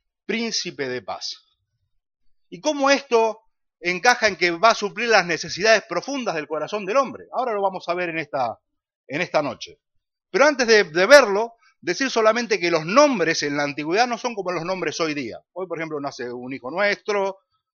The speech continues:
y le ponen el nombre del padre o del amigo o el nombre que me gustó.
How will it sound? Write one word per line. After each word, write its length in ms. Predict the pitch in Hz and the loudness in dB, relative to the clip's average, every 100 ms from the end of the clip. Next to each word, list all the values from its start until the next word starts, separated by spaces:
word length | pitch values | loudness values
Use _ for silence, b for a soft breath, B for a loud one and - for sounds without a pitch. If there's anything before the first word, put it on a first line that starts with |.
| _ - | _ -10
y 120 | 147 | -2
le 100 | 156 | 0
ponen 400 | 180 175 156 151 | 0 -2 -2 -2
el 160 | 143 147 | -4 -4
nombre 440 | 175 170 156 147 | -6 -4 -4 -4
del 180 | 127 120 | -6 2
padre 640 | 220 214 202 202 202 196 _ _ _ - | 4 4 2 -2 -4 -6 _ _ _ -10
o 160 | 135 | -6
del 140 | 135 131 | -4 -4
amigo 560 | 151 233 233 196 185 | -4 -4 -2 -2 -2
o 80 | 143 | -2
el 80 | 147 | -4
nombre 260 | 170 160 | -6 -6
que 100 | 135 | -6
me 100 | 131 | -10
gustó. 480 | 117 113 233 226 226 | -12 -6 -4 -2 -6